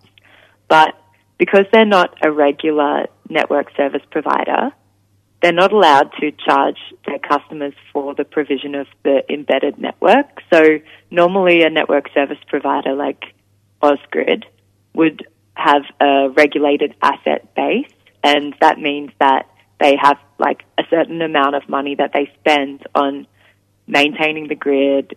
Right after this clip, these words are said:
and doing upgrades every year, and they can charge that money to all the customers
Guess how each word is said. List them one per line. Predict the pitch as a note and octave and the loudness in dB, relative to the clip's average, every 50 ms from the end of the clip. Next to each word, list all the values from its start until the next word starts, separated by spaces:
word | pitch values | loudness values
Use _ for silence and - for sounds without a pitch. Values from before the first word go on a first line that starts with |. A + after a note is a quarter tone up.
| - | -4
and | - C#3 C#3 C#3 C#3+ C#3 | -2 -2 -2 -2 -4 -4
doing | - C#3+ D3 C#3 B2 | -2 -2 -2 -2 -2
upgrades | - C#3+ C#3 - - - D3 C#3+ C#3 C#3 C#3 C3+ _ - | -2 -2 -2 -2 -2 -2 0 2 2 0 0 -4 _ -2
every | D3+ D3 D3 D#3+ E3+ D3 | -2 -2 0 -2 -6 -4
year, | - D3+ C#3 C#3 C#3 D3 E3 G3+ _ _ _ _ _ _ _ - | -2 -2 -2 0 -2 -4 -6 -8 _ _ _ _ _ _ _ -6
and | D#3 D3+ D#3 | -4 0 2
they | D#3+ D3+ | 2 2
can | - - F3 E3 D#3+ | 2 0 -4 -4 -4
charge | - - D#3+ D3 C#3+ C#3+ C#3+ C#3+ - - - - _ _ _ _ _ - | -4 0 2 2 4 4 2 0 -2 -8 -20 -20 _ _ _ _ _ 0
that | - D3 C3+ - | 2 2 2 2
money | - D#3 C#3+ C#3 D3 D3+ F3+ G3+ - - - | 0 -4 -4 -4 -4 -4 -6 -8 -10 -8 -6
to | - D3 C#3+ C#3+ | -4 -2 -2 0
all | - - C#3+ D3 | 0 2 2 2
the | D3+ D#3 | 2 0
customers | - - C#3 C#3+ - _ - D3+ D#3 D#3+ F3 F#3+ G3+ | -2 -2 -4 -4 -4 _ -14 -10 -8 -6 -6 -6 -8